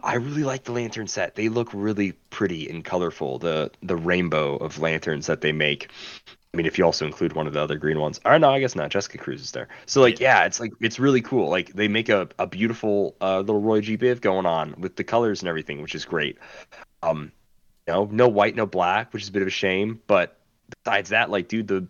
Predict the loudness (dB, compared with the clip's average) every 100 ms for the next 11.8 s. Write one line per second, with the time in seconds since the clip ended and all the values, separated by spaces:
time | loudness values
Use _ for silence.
0 | -8 -2 -2 -2 -4 -6 -8 -10 -8 -6
1 | -4 -6 -8 -8 -4 -2 -4 -6 -12 -8
2 | -8 -2 0 0 -4 -6 -4 -4 -4 -4
3 | -6 -10 -12 -14 -18 -18 _ _ -2 0
4 | 4 6 4 2 2 2 2 0 0 0
5 | 2 0 -4 -14 _ _ _ _ _ _
6 | _ _ _ _ 0 4 4 2 0 0
7 | -2 -4 -2 -2 -2 -2 -2 2 2 2
8 | 0 0 2 4 4 2 -6 -10 -10 -10
9 | -8 -8 -6 0 2 2 0 -8 -20 -18
10 | -10 -2 -2 -2 0 2 0 -2 -8 -8
11 | -8 -8 -8 -8 -10 -4 -4 -4